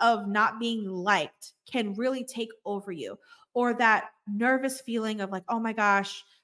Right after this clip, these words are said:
it's not so much the cancel thing, but I think some people are afraid of that, of the whole cancel culture. Are people gonna cancel me for talking about this?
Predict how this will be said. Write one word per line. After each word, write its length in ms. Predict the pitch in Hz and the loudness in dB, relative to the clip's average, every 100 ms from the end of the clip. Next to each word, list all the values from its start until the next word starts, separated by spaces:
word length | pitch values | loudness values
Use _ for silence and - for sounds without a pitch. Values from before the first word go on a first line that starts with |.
| _ _ _ _ | _ _ _ _
it's 140 | 294 359 | -6 0
not 180 | 381 | 0
so 80 | 359 | 0
much 180 | 294 247 | -4 -4
the 80 | 185 | -10
cancel 520 | - - 185 214 269 | -12 -8 -8 -4 -4
thing, 200 | 277 302 | -2 -4
but 120 | 226 | 0
I 60 | 202 | -2
think 200 | 202 208 | -2 -8
some 160 | 220 | -6
people 240 | 208 208 190 | -6 -4 0
are 140 | 180 | 0
afraid 260 | 175 180 208 | -2 -4 -2
of 80 | 220 | 4
that, 260 | 240 226 | 6 6
of 100 | 196 | 2
the 80 | 190 | -4
whole 160 | 185 185 | -4 -4
cancel 440 | - 190 196 202 | -6 -8 -6 -8
culture. 560 | 196 196 196 220 208 202 - | -6 -6 -4 -2 0 0 -4
Are 60 | |
people 220 | 220 233 214 | -4 -2 -2
gonna 160 | 196 | -4
cancel 400 | 180 262 254 269 | -4 -4 -4 -4
me 180 | 262 247 | -6 -6
for 120 | 208 | -6
talking 360 | 175 226 240 254 | 2 2 2 0
about 260 | 247 240 | 2 2
this? 240 | 254 240 | 4 0